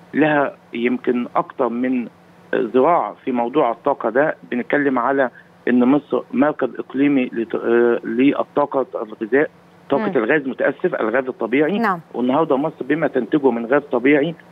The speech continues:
Speaker 1: بما لديها من احتياطي، وجود مصر ومحطات الإسالة اللي موجودة لدى مصر في م-، في مدينة دمياط في منطقة إدكو اللي تستطيع إنها ت-، آه، يتم تحويل أو تصدير، آه، جزء كبير من،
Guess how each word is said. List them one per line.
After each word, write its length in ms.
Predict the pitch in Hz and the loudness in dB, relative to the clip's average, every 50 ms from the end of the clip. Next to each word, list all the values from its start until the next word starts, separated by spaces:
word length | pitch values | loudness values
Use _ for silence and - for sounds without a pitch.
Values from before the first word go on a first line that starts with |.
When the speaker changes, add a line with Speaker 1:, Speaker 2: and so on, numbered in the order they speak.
| - - | -4 0
Speaker 1:
بما 180 | 131 131 131 | 0 2 2
لديها 380 | 127 120 123 120 143 147 131 131 | 2 2 2 2 2 0 0 0
من 160 | 131 127 120 | -2 -4 -4
احتياطي، 600 | 110 - - - - 127 135 147 143 - 180 170 - - - - - - | -8 -12 -8 0 2 4 4 4 2 0 -4 -6 -6 -12 -20 -16 -4 0
وجود 360 | - 120 127 147 160 156 160 | 2 4 6 6 4 4 4
مصر 380 | 131 135 143 151 147 - 135 - - | 2 2 2 2 0 -2 -4 -2 -2
ومحطات 880 | - 117 123 131 131 131 - - 120 107 - 120 - - 170 175 175 - | 0 2 2 2 2 0 -2 -6 -6 -4 -4 -4 -2 0 0 0 0 -2
الإسالة 580 | 143 - 120 113 - - 151 151 139 120 104 - - - - - - | -8 -6 -6 -4 0 2 2 4 2 0 -2 -4 -10 -20 -12 -4 -2
اللي 200 | 113 117 123 123 | 0 2 2 2
موجودة 460 | 117 120 117 113 139 151 156 139 127 | 2 0 0 2 2 2 4 4 2
لدى 240 | 117 123 131 127 131 | 2 2 2 2 2
مصر 380 | 123 117 131 147 139 - 131 113 | 2 2 2 2 0 0 -4 -4
في 140 | - - | -2 -2
م-، 140 | 117 120 120 | -2 -2 -2
في 200 | 113 - - 123 | -4 -4 -2 -2
مدينة 340 | 117 113 110 120 135 143 135 | -2 -2 0 2 2 2 2
دمياط 420 | 117 120 117 117 120 135 139 135 - _ - _ _ _ - - | 0 -2 -2 0 0 0 0 0 -2 _ -20 _ _ _ -12 -6
في 60 | - 117 | -2 -2
منطقة 280 | 113 107 - 139 127 - - | 0 0 0 0 -2 -2 -4
إدكو 360 | - - - - 170 170 170 | -6 -6 -4 0 2 2 2
اللي 260 | - - 117 120 127 127 | 2 2 2 2 2 2
تستطيع 640 | 127 127 117 - - 120 - - 170 175 143 107 - - - - _ - - - | 0 -4 -6 -4 -4 -4 -2 2 2 2 2 0 -2 -10 -20 -20 _ -10 -4 0
إنها 220 | 113 127 135 131 | 2 2 2 2
ت-، 260 | 127 - - 127 127 123 | 0 0 2 2 2 2
آه، 240 | 127 117 120 120 120 | 4 4 4 6 6
يتم 500 | 120 117 113 117 117 - 160 160 156 131 | 4 4 2 2 2 0 2 2 2 0
تحويل 560 | 113 - 110 - - 120 147 180 170 143 120 - - | 0 -2 -6 -6 -2 2 2 4 4 2 0 -2 -4
أو 80 | 110 104 | -4 -2
تصدير، 540 | - - 127 113 107 120 147 165 160 101 - - - - - - - - - | 0 0 0 0 0 2 2 4 4 4 2 -2 -10 -20 -20 -20 -8 -2 0
آه، 60 | 117 | 0
جزء 380 | 117 120 151 170 160 - - 120 | 2 4 4 2 2 2 -4 -4
كبير 380 | - - 123 123 135 156 143 127 | 0 0 0 2 4 4 4 4
من، 320 | 120 127 139 147 143 131 | 4 4 2 2 2 0